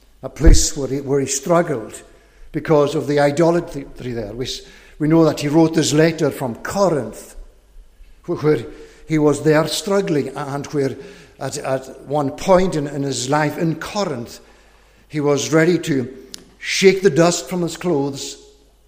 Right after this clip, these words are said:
He, he couldn't take any more because of, of what he was suffering for the gospel. He was ready to depart. And God said to him,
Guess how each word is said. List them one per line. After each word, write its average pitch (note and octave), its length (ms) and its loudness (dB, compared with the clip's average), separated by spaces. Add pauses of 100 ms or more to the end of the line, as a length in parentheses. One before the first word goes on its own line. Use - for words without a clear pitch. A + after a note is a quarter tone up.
(220)
He, B2 120 -16
he B2+ 160 -8
couldn't G#3+ 420 -2
take G#3 260 0
any F#3 200 0
more C#3 320 0
because C3+ 580 -8
of, B2 220 -10 (440)
of - 460 -10
what D#3+ 140 2
he D#3 40 0
was D3+ 220 0
suffering F3 320 0
for F#3 240 -4
the E3+ 100 -4
gospel. D#3+ 460 -2 (380)
He D3+ 80 -6
was C#3+ 260 2
ready F3 220 6
to F3 180 -4
depart. C#3+ 760 -2 (1160)
And D3 320 -8
God F3 260 2
said G#3+ 340 -6
to C#3 120 -4
him, B2+ 260 -8